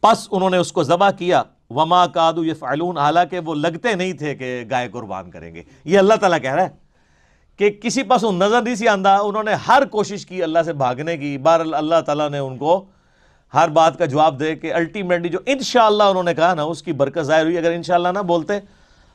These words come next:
तो अल्लाह ने अपने नाम की लाज रखी कि चलो इंशाअल्लाह बोला है तो फिर अल्लाह की मर्जी तो है, तो हो जाए।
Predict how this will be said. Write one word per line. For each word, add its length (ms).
तो 80
अल्लाह 200
ने 100
अपने 220
नाम 280
की 120
लाज 240
रखी 280
कि 120
चलो 320
इंशाअल्लाह 500
बोला 220
है 60
तो 100
फिर 120
अल्लाह 200
की 120
मर्जी 260
तो 100
है, 340
तो 60
हो 160
जाए। 160